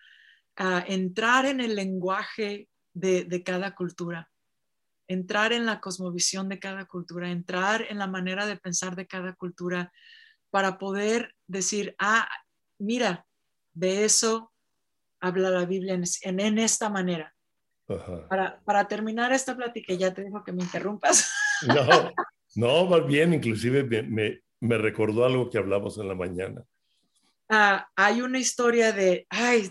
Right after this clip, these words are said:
Speaker 1: no me voy a acordar ahorita del nombre porque me acabo de acordar mientras hablo, de un misionero que entró a una tribu en donde, ah,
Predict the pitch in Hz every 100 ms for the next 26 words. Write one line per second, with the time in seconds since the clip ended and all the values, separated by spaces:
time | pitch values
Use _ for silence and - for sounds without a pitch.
0 | - 208 240 240 240 240 190 185 185 185
1 | 185 196 190 175 180 175 180 175 - 175
2 | 175 190 202 220 202 180 180 180 185 180
3 | 180 170 175 175 170 170 _ _ _ _
4 | _ 180 196 214 233 233 240 202 202 196
5 | 190 185 175 175 196 202 214 226 226 226
6 | 226 208 214 180 175 170 _ _ _ _
7 | _ - 185 185 185 185 180 180 185 _
8 | - 180 180